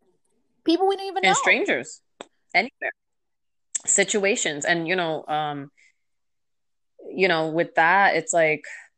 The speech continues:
Speaker 2: too, you, we also have to think sometimes, too. It's like, um, you know, that's the saying, I've heard this saying, you know, hurt people hurt
Speaker 1: Mm-hmm.
Speaker 2: people. So meaning,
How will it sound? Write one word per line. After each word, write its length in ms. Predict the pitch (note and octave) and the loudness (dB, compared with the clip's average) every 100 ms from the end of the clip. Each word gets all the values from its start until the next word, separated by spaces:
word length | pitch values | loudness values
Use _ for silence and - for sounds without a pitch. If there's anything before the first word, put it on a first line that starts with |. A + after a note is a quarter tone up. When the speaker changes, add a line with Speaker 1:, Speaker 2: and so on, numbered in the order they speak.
| _ _ _ _ _ _ - | _ _ _ _ _ _ -8
Speaker 2:
too, 540 | - A#3+ G3+ F3+ E3+ | -2 0 2 0 0
you, 120 | F3 F3 | -2 2
we 140 | F#3 | 4
also 260 | F3 A3 A#3+ | 4 4 2
have 120 | A#3 | 2
to 80 | G3+ | 0
think 220 | F#3+ G#3 | -2 -2
sometimes, 480 | G#3+ G#3 G3+ G3+ - | -4 -6 -6 -8 -8
too. 360 | - E3 F3 E3+ | -4 -4 -4 -6
It's 120 | D#3+ | -4
like, 300 | D#3+ D3+ - | -2 -2 -2
um, 520 | D3+ D3 C#3 C#3 C#3 _ _ _ _ _ _ _ _ | -2 -2 -4 -10 -16 _ _ _ _ _ _ _ _
you 100 | D#3+ | -8
know, 120 | C#3+ | -4
that's 180 | C#3+ C#3+ | -4 -4
the 60 | D3 | -6
saying, 240 | D#3 D#3 | -4 -2
I've 140 | D3 | -2
heard 200 | - D#3 | 0 -2
this 180 | D3 C#3+ | -2 -8
saying, 220 | D3 C#3+ | -8 -8
you 60 | C#3+ | -8
know, 160 | C#3 C3+ _ _ _ _ | -10 -12 _ _ _ _
hurt 600 | - - G3 G#3 A3 - _ _ _ _ | -16 0 4 6 4 2 _ _ _ _
people 800 | - A3+ A3+ D3+ C3+ C3+ G3+ - _ _ _ _ _ | -2 -2 -2 -2 0 0 -4 -8 _ _ _ _ _
hurt 400 | - - F3+ E3+ | -16 -2 4 4
Speaker 1:
Mm-hmm. 100 | C4 G#4+ - _ _ _ | 2 -10 -16 _ _ _
Speaker 2:
people. 480 | - F3 - B2 - _ _ _ _ - | -6 -6 -6 -10 -12 _ _ _ _ -12
So 160 | D3+ | -8
meaning, 360 | D3+ F#3 F3 D#3+ | -4 -2 -2 -6